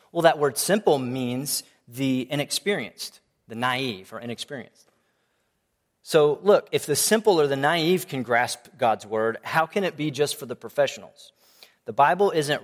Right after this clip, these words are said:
written just for academics and scholars, but for everyone. In fact, one of the ways we know that, does anybody know in the New Testament, one of the ways that we know that? What language was the New Testament originally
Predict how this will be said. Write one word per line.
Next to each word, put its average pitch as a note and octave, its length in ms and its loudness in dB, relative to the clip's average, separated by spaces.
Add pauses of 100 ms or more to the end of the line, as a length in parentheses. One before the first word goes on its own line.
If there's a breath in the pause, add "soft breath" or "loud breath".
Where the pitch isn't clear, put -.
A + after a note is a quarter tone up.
written A#2+ 460 0
just C3 440 0
for A#2+ 500 0
academics B2 640 -4
and A2 100 -14
scholars, A2 540 0
but A#2 240 -2
for C#3 260 -6
everyone. C#3+ 640 -4 (800 soft breath)
In A#2+ 100 -12
fact, E3 280 2
one D3+ 160 0
of C#3+ 60 -4
the C3+ 60 2
ways C#3 280 2
we A#2+ 120 -6
know A#2+ 220 2
that, F2 440 -6
does - 80 -20
anybody C#3 260 -2
know C3 240 0
in A#2+ 60 -6
the A2+ 100 -10
New B2+ 100 -8
Testament, C3+ 540 -6 (180)
one B2 120 -10
of A#2+ 60 -8
the A#2+ 60 -6
ways A#2 220 0
that A#2+ 100 -10
we A2+ 100 -16
know A2+ 140 -4
that? A#2 220 -2
What C3+ 200 0
language A#2+ 400 -4
was A2 180 -10
the G#2+ 100 -14
New A#2 140 -6
Testament A#2 520 -8
originally A2 480 -14